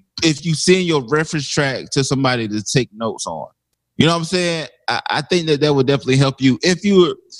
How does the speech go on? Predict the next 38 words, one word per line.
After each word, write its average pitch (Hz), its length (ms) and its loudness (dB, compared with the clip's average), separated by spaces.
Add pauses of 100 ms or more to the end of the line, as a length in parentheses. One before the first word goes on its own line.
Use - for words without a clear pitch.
(100)
if 156 160 2
you 165 100 4
develop 156 400 0
a 143 60 -4
fan 131 260 0
base, 110 280 0
if 110 140 -2
you're 127 140 6
growing 131 360 2
from 117 160 -2
there. 107 360 2 (240)
I 117 80 0
think 156 220 -2
the 131 80 -4
next 139 300 -4
step 151 320 -2
is 160 380 2
to 139 180 4
send 135 280 2
it, 123 140 -6
to 123 80 6
send 131 240 4
it - 20 2
off 120 140 0
to 120 60 -2
different 127 220 0
people 120 220 2
to, 104 100 -4 (120)
to 131 80 0
kinda 143 240 -2
have 139 220 -4
them 139 100 -12
listen 151 240 -6
to 110 140 2
it, 95 80 -8
you 131 100 -14
know? 170 120 -2 (420)
Um, 120 580 -2